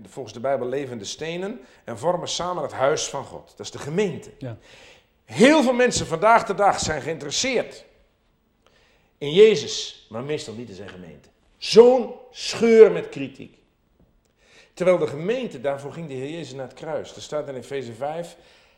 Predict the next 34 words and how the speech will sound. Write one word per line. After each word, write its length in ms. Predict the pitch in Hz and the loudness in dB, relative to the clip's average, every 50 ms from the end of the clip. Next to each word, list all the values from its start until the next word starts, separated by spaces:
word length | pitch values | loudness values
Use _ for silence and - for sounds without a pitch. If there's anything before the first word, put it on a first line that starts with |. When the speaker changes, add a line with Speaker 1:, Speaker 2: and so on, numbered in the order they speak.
| _ _ _ | _ _ _
Speaker 1:
dat 220 | - 131 127 - | -10 -10 -8 -8
hij, 180 | 117 113 117 113 | -8 -8 -8 -8
hij 320 | 101 98 104 117 110 101 | -8 -8 -8 -8 -8 -8
had 240 | 95 95 113 120 - | -10 -10 -12 -12 -12
de 60 | 123 | -14
gemeente 480 | - 110 113 131 165 190 196 190 196 180 | -16 -14 -12 -12 -10 -10 -10 -10 -10 -10
lief 360 | 156 131 127 131 - - - | -10 -10 -12 -14 -16 -18 -18
en 120 | 95 113 | -16 -14
heeft 200 | 107 113 120 120 | -14 -14 -14 -14
zichzelf 420 | - 117 113 - - 147 143 135 - | -16 -16 -14 -12 -10 -8 -8 -10 -10
voor 180 | - 117 104 | -12 -14 -12
haar 320 | 107 120 135 131 123 113 - | -12 -14 -16 -14 -16 -16 -14
overgegeven. 840 | - 175 170 147 120 101 98 - - 85 - - 82 73 - - _ _ _ _ _ _ - - - - _ _ | -12 -12 -10 -12 -12 -14 -18 -20 -20 -20 -20 -20 -20 -20 -20 -20 _ _ _ _ _ _ -20 -20 -20 -20 _ _
Als 340 | - 247 277 302 285 - - | 6 8 8 8 6 4 -2
ik 200 | - 240 185 - | -6 -8 -8 -8
verbazing 760 | - - - - 113 - 226 254 262 269 247 214 247 226 214 | -10 -10 -10 -4 2 2 4 4 4 2 0 0 -2 -4 -6
heb 180 | 220 214 - - | -6 -8 -8 -8
over 200 | 185 170 156 165 | -8 -8 -8 -8
Jezus, 720 | 160 151 127 117 104 90 - - - - - - - _ _ _ _ _ _ _ _ _ _ _ _ - | -6 -6 -6 -8 -8 -12 -16 -20 -20 -20 -20 -20 -20 _ _ _ _ _ _ _ _ _ _ _ _ -6
heb 300 | - - 226 262 254 - | 2 6 6 6 6 4
ik 240 | - 233 - - - | -8 -10 -10 -8 -4
ook 220 | - 226 240 233 - | -4 -2 -2 -4 -6
verbazing 720 | - 185 - - - 185 185 170 185 196 165 160 170 160 | -12 -16 -12 -6 -2 0 0 2 2 0 0 -2 -6 -6
over 220 | 160 151 131 120 123 | -6 -8 -10 -10 -10
zijn 180 | 120 131 120 | -12 -12 -12
gemeente. 440 | 107 107 104 107 110 101 90 82 - - _ _ _ _ | -12 -14 -14 -12 -14 -14 -16 -18 -20 -20 _ _ _ _
Dan 120 | - 123 131 | -16 -14 -10
heb 140 | 135 135 104 | -10 -10 -12
ik 100 | 104 - | -12 -14
geen 180 | - 110 101 | -14 -14 -14
kritiek, 640 | 95 - 90 95 - - 220 247 240 240 - - _ _ _ _ | -16 -16 -18 -18 -14 -10 -10 -10 -10 -12 -20 -20 _ _ _ _
ik 160 | _ - - | _ -20 -18
heb 140 | - 123 - | -18 -18 -18
verbazing 800 | - - - - - 80 - - 156 151 151 139 - - - - | -18 -20 -20 -20 -18 -16 -14 -14 -14 -14 -16 -16 -18 -20 -20 -20